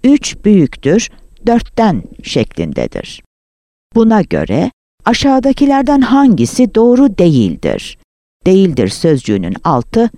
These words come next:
çizilmiştir. A. Her gün yumurta yiyen insanda temel amino asitler tamamlanır. B. Sadece hayvansal proteinler temel amino asitler içerir.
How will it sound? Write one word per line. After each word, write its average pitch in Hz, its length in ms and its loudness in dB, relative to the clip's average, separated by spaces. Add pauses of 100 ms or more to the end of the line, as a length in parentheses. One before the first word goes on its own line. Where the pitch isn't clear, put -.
(120)
çizilmiştir. - 920 -6 (920)
A. 117 240 -2 (460)
Her 294 240 0
gün 254 300 2
yumurta 190 420 2
yiyen 120 380 0
insanda 107 680 -2
temel 247 460 0
amino 151 260 0
asitler 135 540 -2
tamamlanır. 85 920 -6 (1200)
B. 107 260 -2 (460)
Sadece 262 640 0
hayvansal 165 680 0
proteinler 101 880 -4 (160)
temel 262 400 0
amino 170 300 0
asitler 120 500 -2
içerir. - 640 -6